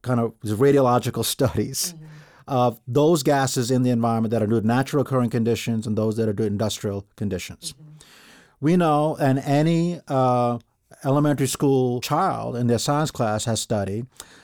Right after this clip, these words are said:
Speaker 1: that the chemistry of combustion results in, in carbon dioxide.
Speaker 2: Right.
Speaker 1: So the more you burn,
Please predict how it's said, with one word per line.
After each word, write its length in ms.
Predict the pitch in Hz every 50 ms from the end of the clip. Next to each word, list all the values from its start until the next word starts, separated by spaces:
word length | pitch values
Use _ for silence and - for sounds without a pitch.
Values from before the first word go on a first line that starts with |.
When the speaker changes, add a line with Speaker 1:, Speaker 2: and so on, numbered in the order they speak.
| - 139 -
Speaker 1:
that 440 | 117 120 117 117 117 113 117 - _ _ _ _ _ _
the 80 | 127 127
chemistry 760 | - - 147 156 160 175 180 - - - - 139 127 120 117 117
of 140 | 127 117 -
combustion 800 | 131 127 120 110 113 110 107 - - 120 110 107 107 107 107 - _ _ _ _ -
results 840 | 120 110 120 104 92 95 127 139 139 123 113 113 - - - - - _ _ _ _ _ _ _
in, 540 | - 139 127 120 117 117 113 110 113 117 - -
in 160 | 123 120 107
carbon 320 | - 127 123 117 110 110
dioxide. 600 | 98 104 104 101 92 95 98 - - - - - -
Speaker 2:
Right. 240 | 175 170 139 - - - - - - - - -
Speaker 1:
So 460 | - - 151 139 135 127 123 117 113 - _ -
the 80 | 147
more 320 | 127 131 135 147 175 202 208
you 160 | 185 185 180
burn, 560 | 147 143 233 233 156 113 104 117 165 220